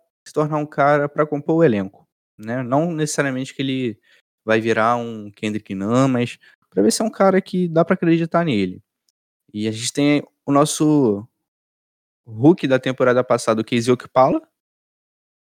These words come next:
que aí a galera já tá se empolgando, já tá criando um hype ali,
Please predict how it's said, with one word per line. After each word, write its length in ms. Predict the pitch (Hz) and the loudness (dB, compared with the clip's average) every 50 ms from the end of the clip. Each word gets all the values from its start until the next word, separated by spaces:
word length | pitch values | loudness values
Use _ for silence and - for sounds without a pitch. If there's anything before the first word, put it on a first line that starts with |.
| _ _ _ _ _ _ - | _ _ _ _ _ _ -8
que 160 | - 120 117 | -2 2 2
aí 540 | 113 110 107 110 113 127 151 175 180 180 170 | 4 4 2 2 0 -2 -2 0 -2 -2 -2
a 60 | 151 | 0
galera 360 | 143 139 127 120 123 127 127 | 0 0 2 2 2 2 0
já 180 | 123 127 117 113 | 0 -4 -6 -6
tá 260 | - - 127 135 160 | -6 -6 -4 -4 -4
se 160 | - - 180 | -4 -6 -8
empolgando, 840 | 170 - 156 147 131 113 110 113 117 123 135 147 151 156 147 139 | -8 -6 -4 -4 -2 -2 -4 -4 -6 -4 -4 -4 -4 -4 -6 -6
já 180 | 117 113 107 107 | -6 -6 -8 -10
tá 480 | - _ - 113 120 139 147 160 156 151 | -10 _ -8 -6 -4 -4 -4 -6 -6 -8
criando 360 | - - - 135 135 135 131 | -8 -8 -8 -8 -6 -8 -8
um 60 | 113 | -8
hype 440 | 110 107 107 117 123 127 123 - 107 | -6 -4 -2 -2 -2 -2 -2 -2 0
ali, 440 | 101 101 101 107 110 117 123 123 | 0 0 0 0 0 0 -2 -2